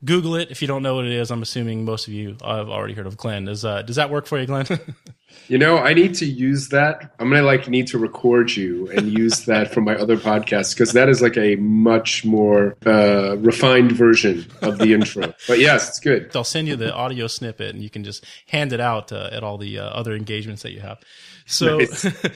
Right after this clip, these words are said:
Speaker 1: <laughs> so today, guys, uh, I'm excited 'cause we have a balance here, uh, as usual, with, uh, I will be representing the worst guy <laughs> on the call as it relates to, uh,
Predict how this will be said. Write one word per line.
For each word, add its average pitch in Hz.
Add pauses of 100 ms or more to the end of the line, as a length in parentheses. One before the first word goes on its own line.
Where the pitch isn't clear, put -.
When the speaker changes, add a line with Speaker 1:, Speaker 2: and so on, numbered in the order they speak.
(100)
Speaker 1:
<laughs> -
so 180
today, 190
guys, 147
uh, 131
I'm 151
excited 135
'cause 123
we 127
have 147
a 123
balance 131
here, 131
uh, 120
as 123
usual, 123
with, 117
uh, 107
I 131
will 127
be 127
representing 127
the 113
worst 135
guy 139
<laughs> -
on 180
the 151
call 143
as 127
it 127
relates 127
to, 120
uh, 110